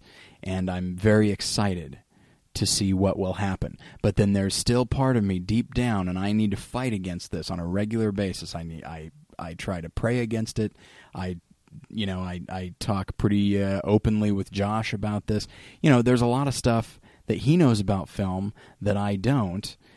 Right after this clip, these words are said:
and I feel like, oh man, it's just a matter of time before the listeners think, "Man, I really wish Josh was the primary host of this show, and I wish that Tyler guy would get outta here."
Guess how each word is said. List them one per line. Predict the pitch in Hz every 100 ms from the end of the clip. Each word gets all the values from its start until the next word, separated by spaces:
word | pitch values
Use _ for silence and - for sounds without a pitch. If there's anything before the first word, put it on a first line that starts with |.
| _
and | 98 104
I | 104
feel | - 107 101
like, | 95 92 -
oh | 117 107
man, | 98 110 113 92 90
it's | 95 -
just | 117 113
a | 113
matter | 110 107
of | 98
time | - 117 113
before | 98 - 101
the | 92
listeners | 95 110 - 101 95 90 - - - -
think, | 107 95 -
"Man, | 101 131 98 82 92 - _ _ -
I | 127
really | 139 117 110
wish | 120 127
Josh | 113 135 151 -
was | 110 98
the | 104
primary | - 104 101 98 98
host | 104 98 101
of |
this | 101 95
show, | 107 123
and | 131
I | 113
wish | 123
that | 131 127
Tyler | - 143 123 98
guy | 95 92
would | 92 98
get | 139
outta | 127 104
here." | - 82 78